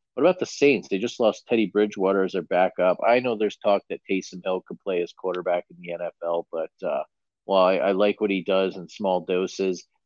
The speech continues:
I don't know if long-term he's an N F L starter.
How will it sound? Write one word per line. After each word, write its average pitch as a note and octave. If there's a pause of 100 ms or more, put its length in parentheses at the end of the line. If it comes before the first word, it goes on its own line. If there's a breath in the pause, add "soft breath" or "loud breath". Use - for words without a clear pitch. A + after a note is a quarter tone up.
(120)
I F2+
don't F#2+
know F#2
if F2+
long-term F2+
he's F2+
an F2
N F2+
F F2
L D#2+
starter. F2+